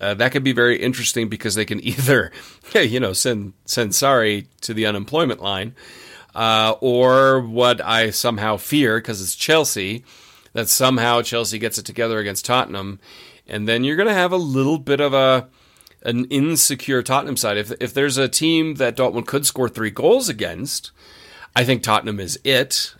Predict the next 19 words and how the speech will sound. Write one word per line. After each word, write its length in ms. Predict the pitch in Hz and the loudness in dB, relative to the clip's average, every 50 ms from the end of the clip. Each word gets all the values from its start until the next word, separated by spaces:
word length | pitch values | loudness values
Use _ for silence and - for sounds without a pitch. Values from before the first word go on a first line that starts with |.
| _ - | _ -10
Uh, 260 | - 104 107 107 104 80 | -6 -4 -2 -2 0 0
I 80 | 90 117 | 2 2
don't 180 | 117 127 123 | 2 2 2
think 160 | - 123 117 104 | 0 -2 -4 -2
we're 100 | 107 107 | -2 -2
gonna 120 | 110 110 | -2 0
see 160 | 98 - 117 104 | 0 -2 -2 -2
<laughs> 100 | - 117 | -4 -4
Vertonghen 680 | 107 - - 117 113 117 113 110 107 104 104 101 92 - _ _ - | -4 -2 0 0 0 2 2 0 0 -2 -4 -6 -8 -12 _ _ -8
play 400 | - 127 123 113 110 104 104 104 | -2 0 2 2 2 2 0 0
like 240 | 95 104 110 107 - | 0 -2 -2 -2 0
that 260 | - 110 107 101 - - | 0 0 0 0 -2 -6
again. 720 | - 101 90 - - 123 123 123 107 95 98 101 123 143 - - - - - - - - - - - - | -8 -8 -8 -6 -2 0 2 2 2 0 -2 -4 -6 -6 -8 -12 -20 -20 -20 -20 -20 -20 -20 -20 -8 -4
Uh, 340 | 101 113 107 107 - - 117 | -2 0 0 0 0 -2 -4
Akanji 520 | - - - 123 123 123 110 110 117 113 - | -4 -2 0 0 0 0 -2 -4 -4 -2 0
back 400 | 117 113 113 110 113 113 110 - | 2 4 4 4 4 2 0 -2
and, 220 | 113 107 104 104 | -2 -2 -4 -6
and 220 | - - 107 107 | -6 -6 -4 -2
more 420 | 107 110 117 117 117 113 113 107 | -2 0 0 2 2 2 0 -2